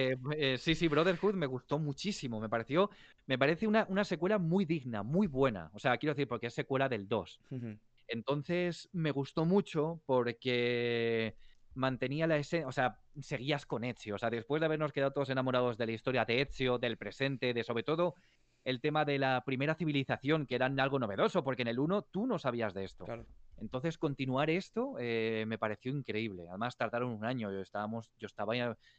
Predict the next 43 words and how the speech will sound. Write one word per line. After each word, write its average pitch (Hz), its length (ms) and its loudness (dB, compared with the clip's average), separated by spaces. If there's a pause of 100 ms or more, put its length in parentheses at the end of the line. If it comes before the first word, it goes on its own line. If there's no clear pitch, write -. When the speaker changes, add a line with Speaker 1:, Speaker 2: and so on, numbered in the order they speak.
(160)
Speaker 1:
pero 101 160 -4
vamos, 110 320 -2
creo 117 140 -4
que 120 80 -4
ha - 20 -2
sido 120 120 -2
el - 40 -8
juego 127 200 0
que 117 100 -4
más 120 220 -4
hype 127 260 -2
he 117 40 -2
tenido. 110 420 -6 (360)
O 131 60 -12
incluso 127 280 -6
hasta 123 180 -4
podía 151 160 0
decir 180 180 -4
que 190 60 0
era 185 80 6
Revelation, 139 640 0
más 139 140 0
que 156 80 -2
nada 156 160 4
porque, 131 240 -2
claro, 147 220 6
después 127 300 0
del 143 120 2
uno, 147 240 0
del 123 160 -4
dos 147 240 0
y 120 60 -2
de 113 180 2
la 113 280 0
Hermandad, 120 480 2
dije, 123 240 -6
"Bueno, 113 260 -4
bueno, 110 240 -4
bueno, 107 240 -8 (460)
¿en 131 180 -4
qué 151 120 0
acaba 143 340 2
esto?". - 280 -10